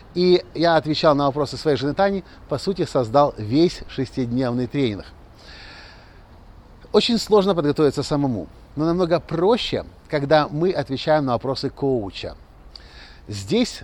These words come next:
на сцене, на школе, на сцене школы, э, тренинга «Школа коучинга», позавчера Таня проводила мне сорокапятиминутную коуч-сессию о моем выступлении сегодня перед детьми. Я увидел очень четко, как это будет, о чем я должен сказать,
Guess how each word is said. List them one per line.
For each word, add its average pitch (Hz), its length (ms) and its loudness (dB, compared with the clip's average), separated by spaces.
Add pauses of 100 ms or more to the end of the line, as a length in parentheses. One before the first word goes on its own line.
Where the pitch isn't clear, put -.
на 156 160 0
сцене, 139 560 -2 (100)
на 123 140 -8
школе, 170 380 -2
на 135 100 -6
сцене 170 260 -2
школы, 151 240 -2
э, 127 300 0
тренинга 143 280 -2
«Школа 131 240 -2
коучинга», 180 520 0 (800)
позавчера 175 640 2 (420)
Таня 175 340 0
проводила 131 540 0
мне 127 340 -2
сорокапятиминутную 147 960 -4
коуч-сессию 120 680 -6 (340)
о 147 140 2
моем 190 240 4
выступлении 165 520 -2
сегодня 135 460 -4
перед 123 240 -4
детьми. 107 420 -8 (320)
Я 170 140 2
увидел 208 280 2
очень 190 260 0
четко, 190 320 0
как 165 160 0
это 180 180 0
будет, 123 340 -2
о 120 80 -8
чем 170 200 -2
я 185 80 0
должен 185 240 0
сказать, 127 400 -2